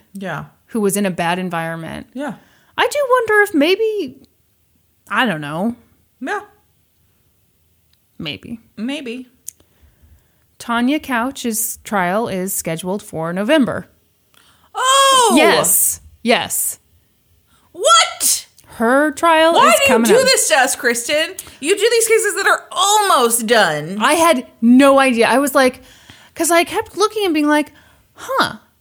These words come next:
Speaker 2: so she could face two to ten years." Well, what did she face? Oh.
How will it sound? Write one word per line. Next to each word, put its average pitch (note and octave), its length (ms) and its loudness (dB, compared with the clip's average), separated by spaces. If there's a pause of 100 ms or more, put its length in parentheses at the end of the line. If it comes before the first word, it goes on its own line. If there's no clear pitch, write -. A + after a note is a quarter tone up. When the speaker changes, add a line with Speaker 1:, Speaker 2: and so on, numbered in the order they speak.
Speaker 2:
so - 220 -2
she E4 220 0
could F#4 360 -4
face D#4 280 -4
two D#4 180 -4
to C#4 80 -4
ten C#4+ 240 0
years." F#4 280 -4
Well, D#4+ 520 0 (200)
what D4+ 200 2
did C4 160 -4
she E4 240 0
face? - 600 0 (400)
Oh. A#3+ 420 0